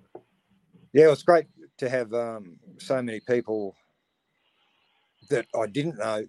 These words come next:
which is a very bizarre thing for me at my house. You know, it's, um, pretty weird. But, um, between Paul, um,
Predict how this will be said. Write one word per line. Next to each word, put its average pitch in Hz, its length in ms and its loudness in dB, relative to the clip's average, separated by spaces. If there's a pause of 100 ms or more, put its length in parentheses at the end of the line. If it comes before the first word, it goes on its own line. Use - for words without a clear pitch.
(120)
which 113 160 -12
is 107 100 -4
a 101 40 -8
very 117 240 8
bizarre 104 380 4
thing 117 280 -6
for 95 100 -16
me 107 300 -2 (480)
at 95 140 -10
my 98 140 -2
house. 117 400 -2 (120)
You - 80 -2
know, 95 160 -6
it's, - 200 -14
um, 90 240 -8 (840)
pretty 107 200 6
weird. 117 380 6 (680)
But, - 200 -14
um, 95 260 -2
between 139 380 2
Paul, 143 460 6 (400)
um, 98 600 -10